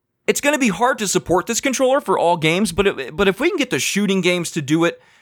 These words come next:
and games like Ratchet and Clank Rift Apart like this, I, the sky is the limit for the DualSense controller. I'm telling you. And, and, I, and I'm gonna plant my flag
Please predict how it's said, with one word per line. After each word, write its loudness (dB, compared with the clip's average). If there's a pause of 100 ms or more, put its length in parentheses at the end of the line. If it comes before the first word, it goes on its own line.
(160)
and -2
games -2
like -2
Ratchet 0
and -10
Clank -2
Rift 2
Apart -2
like 0
this, 0 (460)
I, 0
the -4
sky 2
is 2
the 0
limit -2
for 0
the 0
DualSense -2
controller. -4 (160)
I'm 2
telling 0
you. -6 (320)
And, -2
and, 0
I, 0
and -2
I'm 0
gonna 0
plant -4
my 2
flag 0